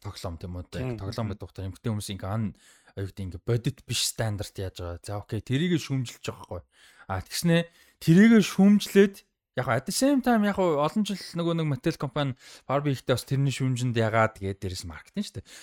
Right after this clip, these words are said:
Speaker 1: Тэрийг ч гэсэн бодоод өөр төрлийн Barbie-нууд гаргаж ирсэн л байгаа юм л да. А, тэгснэ тэрийг га-, гаргаад нөгөө шүүмжилсэн юмнууд өөртөө шүүмжилчингүүд шүүмж proof гэж өөртөө бодож байгаа байхгүй,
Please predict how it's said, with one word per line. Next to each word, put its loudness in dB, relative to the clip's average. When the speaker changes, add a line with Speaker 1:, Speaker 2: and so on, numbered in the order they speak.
Speaker 1:
Тэрийг 0
ч -10
гэсэн -4
бодоод -2
өөр 2
төрлийн -4
Barbie-нууд -2
гаргаж -6
ирсэн -6
л -6
байгаа 2
юм 0
л -8
да. -2
А, 0
тэгснэ 2
тэрийг 4
га-, 2
гаргаад 2
нөгөө 6
шүүмжилсэн 2
юмнууд 2
өөртөө 4
шүүмжилчингүүд -4
шүүмж 4
proof 0
гэж -2
өөртөө -4
бодож -10
байгаа -18
байхгүй, -8